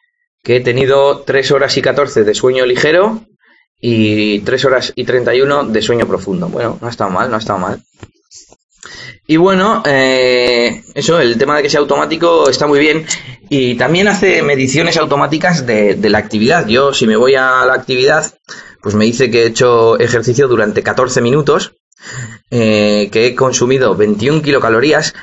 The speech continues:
que equivale a cien gramos de rábano. Eh, <laughs> al igual que hace Google Fit con el, con el smartwatch, con, con mi L G G Watch en este caso y con el propio teléfono, em, te va, tiene detección automática del ejercicio, es decir,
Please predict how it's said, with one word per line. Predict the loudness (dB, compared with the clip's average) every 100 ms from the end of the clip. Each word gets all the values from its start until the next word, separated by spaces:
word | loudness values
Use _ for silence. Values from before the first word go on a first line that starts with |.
| -10
que | -2
equivale | -2 0 2 2 2
a | 0
cien | 0 2 2 0
gramos | 0 2 0
de | 0
rábano. | 0 2 2 0 -2 -10 _ _ -18 -16 -16 -18 -8 0
Eh, | 2 4 2 0 0 2 0
<laughs> | 0 -4 -6 -4
al | 0 2
igual | 4 2 2
que | 2
hace | 2 2 2 2 2 2 2 2 2 0 -4
Google | -2 0 2 2
Fit | 2 0 0 -2 -4
con | -2 0
el, | 2 2 2 0
con | 0 0
el | 0
smartwatch, | 2 2 2 0
con, | 0 0 0 -6 -10
con | -6 -2
mi | 0 2
L | 2 2
G | 0 0
G | 2
Watch | 2 2 2
en |
este | 0 0 0
caso | 0 0
y | 0 0
con | 0
el | 0
propio | 0 0
teléfono, | 2 2 2 0 -2 -10 _ -20 -20 -18 -12 -10 -10 -2
em, | 2 4 4 2 2 2 2 2 2
te | 2
va, | 4 4 4 2
tiene | 2
detección | 2 2 0 2 4
automática | 4 2 2 2 2 2
del | 2
ejercicio, | 2 0 -2 0 2
es | 2
decir, | 0 0 0 -2